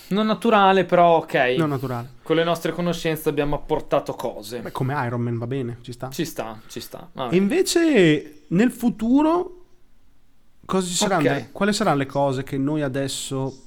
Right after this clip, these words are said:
Speaker 2: potremmo immaginare siano da supereroi?
Speaker 1: Il completo dominio e conoscenza dei mari. Noi conosciamo, tipo, abbiamo mappato un,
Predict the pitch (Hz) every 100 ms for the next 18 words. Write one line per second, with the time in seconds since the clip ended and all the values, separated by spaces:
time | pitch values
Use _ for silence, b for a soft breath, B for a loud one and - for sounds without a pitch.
0 | - 131 139 139 135 131 127 135 131 131
1 | - - - - 135 131 127 - 139 123
2 | 127 135 123 127 - _ _ - - -
3 | - - 151 - 160 156 - 180 180 170
4 | 143 160 190 196 151 147 139 - 180 175
5 | 151 139 113 104 - - _ _ _ _
6 | _ _ _ _ _ _ _ _ _ _
7 | _ _ _ _ _ _ 170 196 160 139
8 | - 147 143 156 131 151 147 147 147 151
9 | 151 147 160 156 160 160 156 151 147 151
10 | 147 147 143 131 139